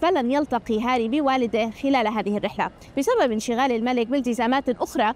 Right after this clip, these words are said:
بحسب متحدث باسم الدوق. وبينما كان تشارلز برفقة كبار العائلة الملكية إلى جانبه في القصر،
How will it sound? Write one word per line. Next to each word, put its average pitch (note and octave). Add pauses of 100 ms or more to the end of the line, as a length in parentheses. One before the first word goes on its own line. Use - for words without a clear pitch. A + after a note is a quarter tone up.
(200)
بحسب G#4
متحدث C4
باسم A3
الدوق. G#3+ (480)
وبينما F#4
كان C4+
تشارلز B3
برفقة A3
كبار A3+
العائلة G#3+
الملكية G#3
إلى G#3+
جانبه A#3
في G#3
القصر، B3